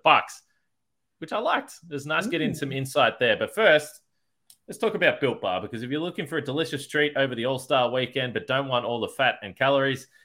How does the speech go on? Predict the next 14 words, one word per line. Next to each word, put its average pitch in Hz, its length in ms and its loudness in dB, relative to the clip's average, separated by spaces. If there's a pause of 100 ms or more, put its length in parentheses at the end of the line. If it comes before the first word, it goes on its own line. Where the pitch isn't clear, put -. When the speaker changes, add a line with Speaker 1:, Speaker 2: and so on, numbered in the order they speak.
(140)
Speaker 1:
you 107 100 -10
gotta 123 180 2
try 123 260 2
Built 113 300 -2
Bar. 92 180 0
What 160 180 -4
makes 202 180 0
Built 185 240 -4
Bar 160 180 4
so 151 240 -2
good? 143 240 -2
Well, 123 160 -2
for 127 60 -12
starters 117 600 0